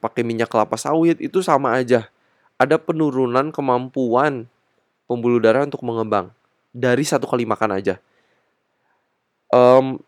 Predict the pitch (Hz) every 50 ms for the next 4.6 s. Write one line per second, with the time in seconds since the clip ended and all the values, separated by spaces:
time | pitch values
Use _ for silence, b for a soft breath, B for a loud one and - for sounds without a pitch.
0 | _ - 139 135 135 139 135 147 165 185 208 208 175 151 143 139 - 95 127 127
1 | 127 123 120 110 107 95 120 139 170 165 123 117 113 135 175 185 - _ _ _
2 | _ _ _ _ _ _ _ _ _ _ _ _ _ _ - _ _ _ _ _
3 | _ _ _ _ _ _ _ _ _ _ - - 139 135 131 - - 175 180 160
4 | 135 113 123 120 117 120 139 160 175 185 185